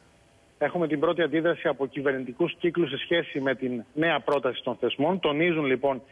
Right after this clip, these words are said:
από το Μέγαρο Μαξίμου πως η αντιπροσωπεία της ελληνικής κυβέρνησης προσήλθε στη σημερινή διαπραγμάτευση με βάση το κείμενο της πρότασης, το οποίο οι θεσμοί είχαν αποδεχτεί ως βάση συζήτησης τη Δευτέρα,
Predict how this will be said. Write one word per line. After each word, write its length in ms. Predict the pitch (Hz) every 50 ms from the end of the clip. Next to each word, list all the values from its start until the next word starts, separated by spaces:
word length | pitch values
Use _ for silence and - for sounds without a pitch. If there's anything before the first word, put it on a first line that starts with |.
| - _
από 160 | - 139 127
το 80 | - 139
Μέγαρο 340 | 143 147 147 139 139 139 131
Μαξίμου 500 | 127 120 - - - 175 180 202 202 - - - - -
πως 180 | - 151 143 -
η 40 | 170
αντιπροσωπεία 580 | 151 139 139 135 143 135 151 135 - 185 180 170
της 120 | 143 -
ελληνικής 360 | 175 156 143 139 - 190 160
κυβέρνησης 600 | - - 147 131 160 175 185 185 170 202 185 -
προσήλθε 640 | - - 151 139 - - 202 202 180 160 - 139 113 - - - - -
στη 120 | - - 156
σημερινή 400 | - - 147 143 143 139 165 175
διαπραγμάτευση 760 | 160 165 156 - 139 127 117 127 160 180 180 202 - - -
με 100 | 165 143
βάση 320 | 131 156 190 180 - 214
το 160 | 180 - 156 131
κείμενο 480 | - - 190 196 196 180 156 139 113 - - - _ _ -
της 160 | 147 127 -
πρότασης, 600 | - 151 151 160 160 180 180 156 - 220 208 - - - _ _ _
το 80 | - 156
οποίο 320 | 147 - - 202 214 220
οι 80 | 214 175
θεσμοί 440 | - 160 139 - - 170 202 220 208 - - - _
είχαν 340 | - 190 214 196 - 214 196
αποδεχτεί 580 | 180 151 160 151 139 127 - - - 202 214 202 - - _ -
ως 280 | 180 202 190 156 160
βάση 300 | 156 170 185 202 196 226
συζήτησης 640 | 190 - - 147 135 180 196 175 196 170 180 185 165
τη 80 | - 170
Δευτέρα, 480 | 160 156 - - 185 175 160 139 -